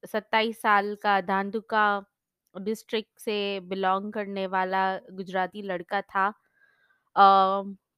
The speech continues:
कुछ दिनों पहले Facebook की एक पोस्ट की वजह से उसके एरिया में रह रहे कुछ मुसलमान भाइयों ने, अ, बहुत ही ऑफेंस ले लिया था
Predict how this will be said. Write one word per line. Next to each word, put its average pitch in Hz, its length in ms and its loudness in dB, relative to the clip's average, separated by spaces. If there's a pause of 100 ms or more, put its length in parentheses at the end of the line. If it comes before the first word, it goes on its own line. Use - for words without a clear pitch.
(120)
कुछ 269 300 -4
दिनों 247 260 -2
पहले 226 540 0
Facebook 226 600 -6
की 240 140 -6
एक 208 340 -4
पोस्ट 240 340 -4
की 247 180 -8
वजह 202 300 -4
से 196 440 -8 (680)
उसके 233 600 0
एरिया 208 540 -2
में 202 220 -6
रह 214 220 -4
रहे 196 340 -6
कुछ 208 220 -14
मुसलमान 202 540 -6
भाइयों 190 420 -4
ने, 196 240 -4
अ, 190 1080 -2
बहुत 190 420 -4
ही 220 100 -10
ऑफेंस 214 580 -4
ले 196 180 -4
लिया 196 240 0
था 202 280 -2